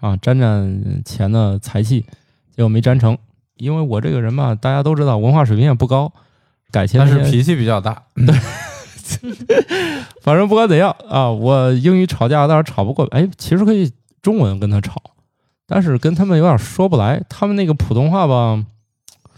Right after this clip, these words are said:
Speaker 1: 怪怪的，<laughs> 反正吵不太起来。最后我也没打，一看邮件我能解决，我就自己改了一版，就从中午起飞改到了早上起飞，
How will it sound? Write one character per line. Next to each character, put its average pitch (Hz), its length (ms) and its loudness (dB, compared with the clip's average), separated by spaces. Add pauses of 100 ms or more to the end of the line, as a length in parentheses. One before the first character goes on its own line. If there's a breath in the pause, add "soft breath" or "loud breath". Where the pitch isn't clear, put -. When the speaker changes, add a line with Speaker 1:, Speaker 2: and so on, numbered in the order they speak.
(880 soft breath)
Speaker 1:
怪 131 140 0
怪 151 180 2
的， 151 1400 -2
<laughs> - 0 -
反 123 180 -4
正 131 100 -4
吵 - 160 -6
不 110 80 -2
太 143 140 2
起 113 100 -4
来。 104 220 -2 (500 soft breath)
最 135 160 -2
后 135 300 2
我 123 160 0
也 135 60 0
没 120 120 0
打， - 380 -6
一 101 100 -4
看 120 220 0
邮 110 140 0
件 127 200 2
我 104 80 0
能 117 160 0
解 110 140 -2
决， 101 160 0
我 110 120 0
就 107 180 0
自 120 140 -2
己 113 100 2
改 107 160 -4
了 - 140 -4
一 107 100 0
版， 92 240 -4
就 120 120 -2
从 107 320 -2
中 135 220 2
午 120 80 0
起 - 160 -8
飞 101 240 -4
改 92 180 -4
到 98 220 -2
了 92 60 -4
早 90 200 -6
上 95 160 -2
起 - 160 -6
飞， 95 240 -8